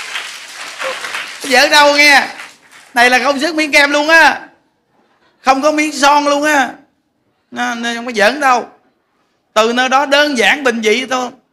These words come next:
Mà có nổi mụn mấy hột đâu. Thấy không?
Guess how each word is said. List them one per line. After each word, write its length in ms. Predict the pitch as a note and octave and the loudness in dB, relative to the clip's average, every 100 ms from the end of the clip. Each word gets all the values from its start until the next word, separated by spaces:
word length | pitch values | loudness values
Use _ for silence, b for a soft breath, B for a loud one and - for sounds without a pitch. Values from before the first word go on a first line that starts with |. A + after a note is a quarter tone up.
| _ _ _ _ _ | _ _ _ _ _
Mà 300 | G3 G#3+ A3 | -4 -2 -2
có 160 | A#3+ D4 | -2 0
nổi 160 | B3+ | 0
mụn 220 | B3 A3 | 0 -2
mấy 120 | C4+ D#4 | -2 0
hột 280 | G#3 A3 | 2 2
đâu. 320 | C4+ C4 B3 - _ _ - - - - - - - - - - - - - - - - - - - - - - - - - - - - _ _ _ _ B B B - | 2 2 0 -4 _ _ -20 -18 -14 -12 -12 -10 -10 -10 -10 -12 -12 -16 -18 -20 -20 -20 -20 -20 -18 -18 -18 -20 -20 -20 -20 -20 -20 -20 _ _ _ _ B B B -2
Thấy 180 | B3+ | 2
không? 240 | C4+ C#4 | 6 4